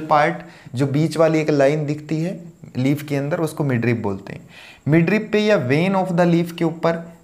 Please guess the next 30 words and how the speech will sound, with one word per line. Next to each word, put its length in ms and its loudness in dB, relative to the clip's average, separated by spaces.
स्टॉक 500 2
के 60 -2
ऊपर 520 -4
या 60 2
कॉटन 380 2
लीव्स 380 -2
के 120 -4
ऊपर 500 -4
ये 200 -6
एग 240 0
को 80 0
ले 240 2
करती 360 -6
है। 180 -10
एग 280 2
कैसे 300 2
ले 140 2
करेगी? 400 -4
या 120 4
तो 120 -4
सिंगली 500 0
ले 140 2
करेगी, 360 -2
egg 160 2
are 180 4
laid 340 4
singly 480 2
and 340 0
in 180 4
total, 320 0